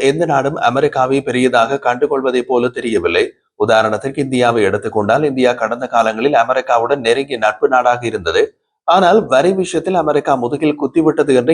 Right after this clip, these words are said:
இந்தியா கருதுகிறது. எனவே இந்தியா அமெரிக்காவுக்கு தமது வர்த்தக நடைமுறைகளை மாற்றிக்கொள்ளவில்லை. இந்தியா ரஷ்யாவிடம் எண்ணெய் வாங்கக்கூடாது, சீனாவிடம் எலக்ட்ரானிக் பொருட்களை வாங்கக்கூடாது என்று அமெரிக்கா சொல்கின்றது. அமெரிக்கா சொல்லியும் இந்தியா இதையெல்லாம் வாங்கி கொண்டுதான் இருக்கிறது.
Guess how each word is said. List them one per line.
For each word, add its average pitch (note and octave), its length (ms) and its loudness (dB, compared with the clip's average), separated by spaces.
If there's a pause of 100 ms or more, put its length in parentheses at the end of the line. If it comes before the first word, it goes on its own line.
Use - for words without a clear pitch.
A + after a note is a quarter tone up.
இந்தியா C#3 300 2
கருதுகிறது. A2 600 0 (420)
எனவே G3 220 4 (140)
இந்தியா G3 260 2 (140)
அமெரிக்காவுக்கு E3 540 0
தமது D#3+ 280 2
வர்த்தக D3+ 360 0
நடைமுறைகளை C#3 600 0
மாற்றிக்கொள்ளவில்லை. A#2 800 0 (380)
இந்தியா A2+ 300 2 (100)
ரஷ்யாவிடம் A2+ 560 0
எண்ணெய் A#2+ 280 0
வாங்கக்கூடாது, A2 720 2
சீனாவிடம் C#3 540 -2
எலக்ட்ரானிக் C3 560 -2
பொருட்களை B2 360 0
வாங்கக்கூடாது A2 680 0
என்று C3+ 260 0
அமெரிக்கா C#3 420 0
சொல்கின்றது. G2+ 480 -2 (420)
அமெரிக்கா G#3 440 2
சொல்லியும் D#3 400 0
இந்தியா C#3+ 280 2
இதையெல்லாம் C3+ 440 0
வாங்கி C3 320 0
கொண்டுதான் B2 420 -2
இருக்கிறது. F#2+ 400 -6